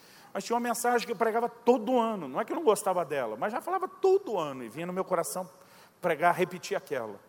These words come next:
E às vezes o pregador fica naquela, "Vão achar que eu não tenho mensagem." <laughs> E eu falei, "Eu não quero pregar ela", mas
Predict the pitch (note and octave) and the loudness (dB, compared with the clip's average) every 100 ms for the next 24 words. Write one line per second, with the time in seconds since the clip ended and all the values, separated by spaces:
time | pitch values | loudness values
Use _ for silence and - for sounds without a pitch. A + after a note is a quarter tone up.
0 | _ _ _ _ _ _ _ _ F3 A3+ | _ _ _ _ _ _ _ _ -10 -10
1 | A#3 - E3 G#3+ G#3+ G3 G3 G3 G3 F#3 | -2 -2 2 2 2 4 4 4 2 0
2 | F3+ E3 D#3 F3+ E3 F3 E3+ F3+ E3+ F3 | 2 2 2 0 0 -4 -4 -6 -6 -4
3 | F3+ E3 - A#2+ B2 G#2 - D#3 - - | -4 -6 -6 -6 -6 -12 -10 -12 -12 -20
4 | - - - - - - _ C#3+ E3 F3 | -20 -20 -20 -20 -20 -20 _ -12 -8 -4
5 | E3+ G#3+ B3+ D#3+ E3+ D#3+ D3 C#3 B2 A2+ | 0 0 0 0 0 2 -2 0 -2 -2
6 | A2 D#3 E3+ - | -2 -4 -6 -8